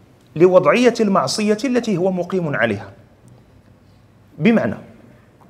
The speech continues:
انه الانسان ملي كتجيب ليه انه هذه المساله راه ما خداماش شرعاً، وهذا الخط اللي خصك تمشي فيه، يقدر يكون كيطلب منك شويه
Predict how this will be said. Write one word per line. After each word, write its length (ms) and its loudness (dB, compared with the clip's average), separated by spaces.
انه 140 2
الانسان 420 0
ملي 140 0
كتجيب 340 -4
ليه 200 -2
انه 380 0
هذه 140 2
المساله 560 -2
راه 80 4
ما 80 0
خداماش 500 -2
شرعاً، 340 0
وهذا 420 2
الخط 280 2
اللي 120 -2
خصك 220 -6
تمشي 260 -8
فيه، 140 -12
يقدر 240 4
يكون 180 -2
كيطلب 340 0
منك 160 0
شويه 160 -2